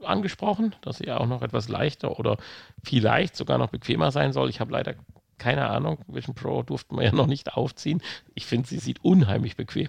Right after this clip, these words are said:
<laughs> aus, aber, äh, das wird noch ein bisschen warten, bis wir vielleicht mal im Apple Store vorbeilaufen, wo so ein Ding rumliegt, dass man sie sich selber mal aufziehen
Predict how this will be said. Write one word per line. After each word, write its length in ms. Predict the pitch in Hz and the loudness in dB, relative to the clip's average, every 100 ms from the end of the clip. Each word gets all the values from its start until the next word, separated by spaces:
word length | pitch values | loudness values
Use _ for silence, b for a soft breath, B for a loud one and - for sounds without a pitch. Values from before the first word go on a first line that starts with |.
| - | -2
<laughs> 80 | - | 0
aus, 320 | - 262 - - B - | 0 0 -8 -18 B -2
aber, 520 | 135 123 127 127 120 110 B B B _ - | 2 4 6 6 4 0 B B B _ 2
äh, 380 | 127 123 120 120 | 6 8 6 4
das 200 | - 120 | 0 0
wird 140 | 135 - | 0 2
noch 100 | 123 | 2
ein 60 | |
bisschen 520 | 117 - - 127 127 123 | 2 -2 2 4 4 2
warten, 300 | 123 131 120 | 0 0 -2
bis 160 | - | 0
wir 80 | 110 | -4
vielleicht 280 | - - - | -2 -2 0
mal 200 | 113 110 | 0 0
im 180 | 120 113 | -2 -4
Apple 240 | - - | -4 -6
Store 220 | 101 117 | -4 -4
vorbeilaufen, 760 | 101 113 117 113 107 110 - 110 | -4 -2 -2 0 0 -2 -4 -4
wo 100 | 113 | -4
so 100 | 113 | -4
ein 60 | 110 | -2
Ding 160 | 110 | -4
rumliegt, 440 | 107 131 160 110 113 | -2 -2 0 -2 -4
dass 100 | - | -4
man 120 | 98 | -6
sie 220 | 101 98 - | -2 -4 -4
sich 200 | - 101 | -12 -10
selber 240 | - - 98 | -2 0 0
mal 160 | 95 - | -2 -2
aufziehen 500 | 107 - 87 85 | -2 -4 -8 -6